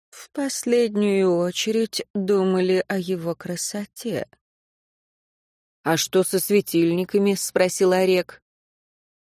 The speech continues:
«Хотя стены облицованы гранитом, подземелье сложено из фалангра,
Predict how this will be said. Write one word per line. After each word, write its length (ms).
«Хотя 500
стены 720
облицованы 840
гранитом, 1000
подземелье 840
сложено 800
из 200
фалангра, 840